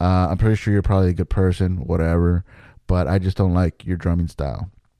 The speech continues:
It bugs me. So one of the opening bands that was there, um, I believe the band was I Hate God, and, uh, funny, not funny, this guy, uh, between every songs, he kept yelling out, "I love God."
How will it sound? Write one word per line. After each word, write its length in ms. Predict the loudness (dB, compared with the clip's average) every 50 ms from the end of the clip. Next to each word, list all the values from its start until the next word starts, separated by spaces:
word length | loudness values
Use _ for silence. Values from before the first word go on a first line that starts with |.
| _ _ _ _ _ _ _ _ -4
It 140 | -4 -2 0
bugs 280 | 0 0 0 -2 -4 -8
me. 80 | -10 -12 -16 -20 -20 -20 -20 _ _
So 460 | -6 -2 2 2 4 4 4 4 4
one 240 | 2 2 2 2 4
of 60 | 4
the 60 | 2 2
opening 320 | 2 0 2 0 0 0
bands 360 | 2 2 2 2 2 2 0
that 180 | 0 0 2 2
was 240 | 0 0 -2 -2 0
there, 600 | 2 2 4 4 4 2 2 0 0 -2 -4 -4 _
um, 760 | -2 0 2 2 2 2 2 2 2 0 0 -2 -4 -6 -10 _ _
I 80 | -6 -2
believe 260 | -2 -2 -2 -2 -4
the 60 | -2
band 220 | 0 0 2 2 2
was 140 | 0 -2 -4
I 240 | -4 -4 -2 0
Hate 300 | 2 2 0 0 -2 -2
God, 500 | -2 -2 0 0 0 0 -2 -2 -2 -4 -6 -10 -16 -20 -20 -20 -20 _ _ _ _ -4
and, 340 | -2 0 0 0 0 0
uh, 540 | 0 0 0 0 0 0 -2 -2 -4 -6 -8 -10 -14 -20 -20 -20 _ _ _ _ _ _ _ _ -10 -10 -8 -8 -12 -16 -20 -20 _ _ -18
funny, 340 | -6 0 2 2 4 4 4
not 240 | 4 2 0 -2
funny, 380 | -4 -2 0 2 2 2 2 2
this 220 | 0 0 -2 -2
guy, 320 | -2 0 0 2 2 2 0
uh, 120 | -2 -2
between 360 | -2 -2 -2 0 0 2 2
every 200 | 4 2 2 2
songs, 520 | 0 0 2 2 4 4 4 2 2 0 -4 -10 -20 -12 -4
he 140 | -4 -4 0
kept 240 | 2 2 2 2
yelling 280 | 2 0 2 2 2 2
out, 200 | 2 2 0 -2 -6 -14 -20 -20 -20 _ _ _
"I 240 | -2 0 2 2 2
love 380 | 2 4 4 4 2 2 2 0
God." 680 | 0 2 2 2 2 2 2 4 4 4 2 2 0